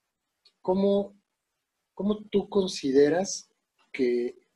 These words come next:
que lo están haciendo? ¿Por una buena intención en realidad de ayudar a las personas?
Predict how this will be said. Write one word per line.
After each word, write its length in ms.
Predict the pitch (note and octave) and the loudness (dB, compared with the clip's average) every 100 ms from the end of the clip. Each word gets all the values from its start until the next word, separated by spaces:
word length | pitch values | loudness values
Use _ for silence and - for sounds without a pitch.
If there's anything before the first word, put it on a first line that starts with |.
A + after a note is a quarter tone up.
| _ _ | _ _
que 80 | - | -4
lo 60 | C3 | -4
están 240 | B2+ D#3 | -2 -4
haciendo? 640 | D3+ C#3+ D#3 C#3+ C3 B2 - _ | -4 -2 -2 -2 -2 -6 -8 _
¿Por 180 | D3 D3 | 0 0
una 400 | F3+ F3+ D#3+ - _ _ _ _ _ | 2 0 0 -4 _ _ _ _ _
buena 280 | C#3 F#3+ G3+ | 4 6 6
intención 420 | G#3 D#3 C#3 F3 | 2 -2 -2 -2
en 100 | E3+ | 0
realidad 280 | D#3 C#3+ D#3+ | 0 2 4
de 60 | |
ayudar 300 | D#3+ C3 D3 | 4 4 2
a 60 | E3 | 2
las 320 | D#3 - - - | 0 -2 -10 -8
personas? 920 | A#2 A2 - E3+ G3+ C4+ C4 - | -8 -6 -2 -2 0 -4 -6 -18